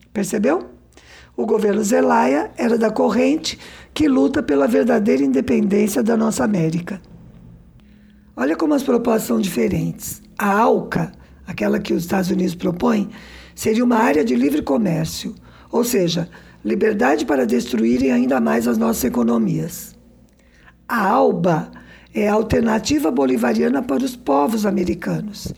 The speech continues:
É para os povos, não para o capital. Não é questão só de nome, não. É proposta. É uma proposta diferente.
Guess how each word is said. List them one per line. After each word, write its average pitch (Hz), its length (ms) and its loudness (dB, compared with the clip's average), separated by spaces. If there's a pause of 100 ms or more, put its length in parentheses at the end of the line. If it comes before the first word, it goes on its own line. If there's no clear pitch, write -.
(300)
É - 80 -2
para 240 220 0
os 262 160 -2
povos, 185 720 0 (280)
não 269 140 0
para 277 180 0
o 214 40 -2
capital. 170 580 -4 (680)
Não 294 80 0
é 339 40 2
questão 320 360 0
só 262 160 0
de 233 140 0
nome, 254 280 2
não. 185 240 0
É 185 80 -2
proposta. 214 880 0 (500)
É 214 80 -2
uma 220 140 0
proposta 240 540 0
diferente. 170 920 -2